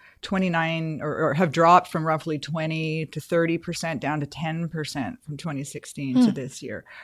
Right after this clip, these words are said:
Speaker 1: or this filing, uh, information. So they're, everything's slowing for them. Their ridership,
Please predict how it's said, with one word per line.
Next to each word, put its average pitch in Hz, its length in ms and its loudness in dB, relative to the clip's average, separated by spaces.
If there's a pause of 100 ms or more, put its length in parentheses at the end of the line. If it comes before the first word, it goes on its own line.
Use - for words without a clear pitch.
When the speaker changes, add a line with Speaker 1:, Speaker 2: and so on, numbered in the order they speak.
(120)
Speaker 1:
or 156 100 0
this 151 220 -2
filing, 143 600 0
uh, 135 200 -4
information. 139 600 -4
So 175 160 0
they're, 170 220 2
everything's 196 420 2
slowing 147 480 2
for 143 160 -10
them. 117 340 -8 (360)
Their 165 160 6
ridership, 190 600 6